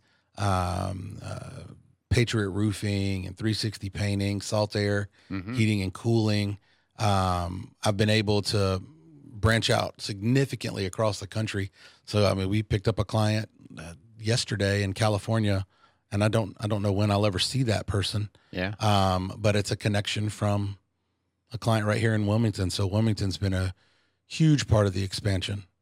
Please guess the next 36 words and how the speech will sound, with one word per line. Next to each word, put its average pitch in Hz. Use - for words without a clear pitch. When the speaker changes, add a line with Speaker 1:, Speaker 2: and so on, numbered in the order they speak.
Speaker 2:
Yeah. 87
Speaker 1:
Uh, 104
especially 104
across 95
this 92
country. 92
Speaker 2:
Well, 113
we 123
talked 123
about 104
before 110
the 95
show, 104
you 101
know, 90
maybe 101
some 98
things, 98
some -
themes 120
that 101
we're 98
gonna 92
stay 101
within 95
the 90
context. 98
You 107
know, 85
this 101
is 85
Reflect 87
the 101
Life 98
You 98
Want 98